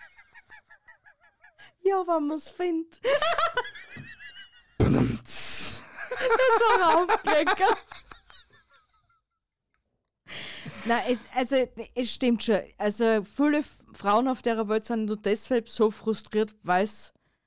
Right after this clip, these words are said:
Speaker 1: nicht gescheit befriedigt werden.
Speaker 2: Ich glaub auch, ja.
Speaker 1: Und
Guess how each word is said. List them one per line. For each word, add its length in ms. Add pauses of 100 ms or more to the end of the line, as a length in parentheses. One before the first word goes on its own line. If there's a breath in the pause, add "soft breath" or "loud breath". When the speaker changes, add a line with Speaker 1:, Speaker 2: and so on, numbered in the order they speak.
(200)
Speaker 1:
nicht 260
gescheit 300
befriedigt 580
werden. 220 (680)
Speaker 2:
Ich 120
glaub 300
auch, 280
ja. 240
Speaker 1:
Und 300